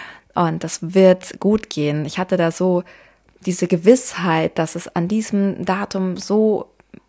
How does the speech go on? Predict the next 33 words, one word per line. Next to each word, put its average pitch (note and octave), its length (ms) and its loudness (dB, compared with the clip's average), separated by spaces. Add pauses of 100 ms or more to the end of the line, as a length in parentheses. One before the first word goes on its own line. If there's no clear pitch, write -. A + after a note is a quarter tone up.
(160)
stattfinden F3+ 600 -2
wird, F#3 260 2 (380)
weil F3+ 340 4
es F3 120 0
anders F3+ 340 -2
nicht F3 160 -4
sein F3 260 2
könnte, E3+ 320 -2
dass E3+ 140 -4
das - 160 -8
Universum F3 500 0
das E3 160 -6
wirklich G#3 320 0
so F3+ 100 -4
gut G3 200 -4
gemeint G3 380 0
hat, - 180 -4
dass F3+ 260 -2
wirklich F3+ 400 -4 (280)
alles F3+ 420 2
und F3 180 -2
noch F3+ 220 0
besser, G3+ 560 4 (560)
ähm, F#3 200 4
so G#3 140 -2
gekommen G#3 420 4
ist, F3+ 240 -4
wie F#3+ 180 -2
ich - 180 -6
mir F#3 160 2
das E3+ 160 -4
vorgestellt F3+ 560 0
habe. D#3+ 240 -4